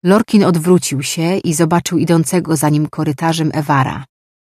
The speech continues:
Uśmiechnął się szeroko i zwolnił, by dołączyć do przyjaciela. „Widzę, że w jaskiniach twórczy niewieści szybko się rozchodzą”, zauważył.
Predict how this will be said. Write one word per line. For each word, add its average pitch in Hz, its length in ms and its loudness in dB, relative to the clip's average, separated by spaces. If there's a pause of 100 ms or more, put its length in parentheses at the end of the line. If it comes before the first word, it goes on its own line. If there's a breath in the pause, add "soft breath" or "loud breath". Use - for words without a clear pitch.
(360)
Uśmiechnął 170 560 0
się 147 160 -10
szeroko 160 680 -2
i 165 200 -2
zwolnił, 151 640 0
by 143 140 -2
dołączyć 151 520 -2
do 156 120 -6
przyjaciela. 143 760 -8 (1160)
„Widzę, 233 340 0
że 202 280 2
w 170 60 0
jaskiniach 196 560 2
twórczy 175 640 -2
niewieści 185 600 2
szybko - 320 -4
się 202 140 -2
rozchodzą”, 147 720 0 (340)
zauważył. 139 760 -4